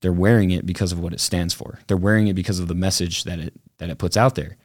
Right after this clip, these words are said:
And, you know, we get people all the time, they're like, "Well, all you do is sell patriotic t-shirts. Like,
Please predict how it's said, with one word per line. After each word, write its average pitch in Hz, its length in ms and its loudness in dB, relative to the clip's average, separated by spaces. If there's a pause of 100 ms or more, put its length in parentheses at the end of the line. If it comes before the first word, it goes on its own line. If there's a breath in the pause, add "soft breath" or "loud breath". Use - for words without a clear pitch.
(340)
And, 104 100 6
you 117 60 10
know, 117 40 8
we 120 60 10
get 139 140 8
people 143 160 4
all 127 120 2
the 113 40 -2
time, 135 140 0
they're 113 100 0
like, 104 160 -2
"Well, 95 300 -2 (380)
all 113 140 -4
you 110 80 0
do 101 140 0
is 92 80 0
sell 104 200 2
patriotic 90 560 -2
t-shirts. - 480 0
Like, - 160 -8